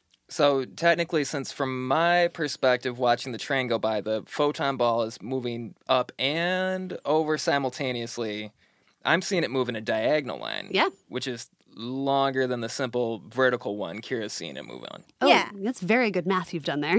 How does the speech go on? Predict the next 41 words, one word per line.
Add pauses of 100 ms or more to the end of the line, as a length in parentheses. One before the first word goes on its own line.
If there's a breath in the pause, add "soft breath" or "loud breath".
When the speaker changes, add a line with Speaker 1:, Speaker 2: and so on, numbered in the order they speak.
(140)
Speaker 3:
You
could
say (180)
it's
following
the
hypotenuse
of
a
triangle
with (180)
side
lengths
of
eight
hundred
kilometers
and (600 loud breath)
two
hundred
ninety-nine
thousand
seven
hundred
ninety-two
kilometers,
which
means
you,
you
don't,
well,
it
means
you
actually
observe
the
photon
travel
approximately